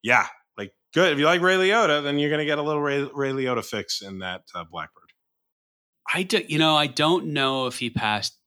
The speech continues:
Speaker 2: during, uh, primary filming. I don't wanna, you know, I'm gonna spoil it if I tell you.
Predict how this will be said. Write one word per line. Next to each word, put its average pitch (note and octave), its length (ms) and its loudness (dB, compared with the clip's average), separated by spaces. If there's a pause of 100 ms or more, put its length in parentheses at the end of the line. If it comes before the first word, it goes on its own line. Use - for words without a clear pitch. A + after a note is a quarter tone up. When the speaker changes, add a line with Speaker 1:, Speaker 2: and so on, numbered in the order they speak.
Speaker 2:
during, A#2 840 0
uh, G#2+ 120 -14
primary G#2 500 -2
filming. G#2+ 840 0
I A2 60 2
don't A2+ 120 4
wanna, G#2+ 280 -2 (180)
you - 140 -12
know, G#2 100 -2
I'm G2+ 120 0
gonna G#2 260 -4 (220)
spoil G2+ 500 -2
it F2+ 80 -10
if F#2 100 -16
I F#2+ 60 -14
tell G2 240 -6
you. F#2+ 160 -6